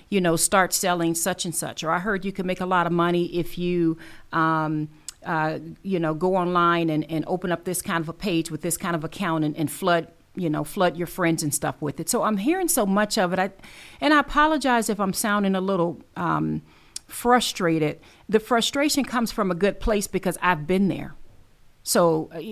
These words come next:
I, I've been there. I, I, I've been in situations where I've allowed people, you know, I'm almost fifty now. So this is when I was, you know, uh, younger.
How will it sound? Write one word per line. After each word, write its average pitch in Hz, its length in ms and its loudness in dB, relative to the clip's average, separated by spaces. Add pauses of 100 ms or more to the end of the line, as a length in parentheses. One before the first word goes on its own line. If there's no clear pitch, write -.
(120)
I, 208 200 4
I've 180 100 -2
been 214 200 4
there. 143 180 -6 (320)
I, 202 340 2
I, 214 80 2
I've 185 160 -2
been 254 160 4
in 247 120 2
situations 185 680 -4
where 175 160 -2
I've 170 140 -2
allowed 175 380 0
people, 165 500 -2 (720)
you 180 100 -2
know, 175 240 6
I'm 202 160 2
almost 170 300 2
fifty 165 360 0
now. 139 240 0
So - 120 -4
this 165 220 -2
is 165 100 -4
when 156 140 0
I 151 80 4
was, 151 260 -2
you 165 140 -4
know, 139 260 -6 (320)
uh, 151 140 -6
younger. 165 640 0